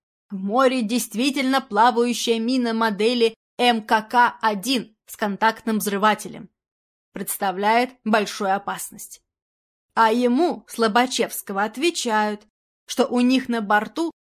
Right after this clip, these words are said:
съёмочная группа, снимают приключенческое кино из морской жизни, и у них для съёмок изготовлено несколько бутафорских мин,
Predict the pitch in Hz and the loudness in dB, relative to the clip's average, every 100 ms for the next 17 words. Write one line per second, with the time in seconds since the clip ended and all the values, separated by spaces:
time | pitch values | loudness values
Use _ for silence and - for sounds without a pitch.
0 | - - 285 285 285 - 285 311 277 220 | -12 -2 2 2 0 -4 -2 -2 0 -2
1 | 180 - 175 - _ - - 233 233 233 | -2 -8 -16 -16 _ -16 -2 0 2 0
2 | 220 _ - 247 254 254 269 240 240 - | -2 _ -4 -2 0 -2 -2 -2 -4 -4
3 | 233 226 240 247 330 370 - _ 240 220 | -2 -2 -2 0 2 2 -2 _ -2 0
4 | 262 247 - 339 320 214 185 170 - 175 | 0 0 -2 -2 0 -2 -6 -10 -10 -12
5 | - _ _ _ - 269 285 311 415 392 | -14 _ _ _ -2 0 2 0 0 -2
6 | 202 220 214 214 202 185 180 - _ _ | -2 0 0 -2 -2 -4 -6 -14 _ _
7 | 233 247 214 247 311 320 302 285 294 - | -4 0 4 2 2 -2 -2 -2 -4 -6
8 | - 226 330 349 349 302 339 226 240 226 | -6 -2 -2 -2 -6 -2 -2 0 0 0
9 | 202 269 269 262 240 214 202 190 202 | -2 0 0 0 -4 -6 -6 -10 -10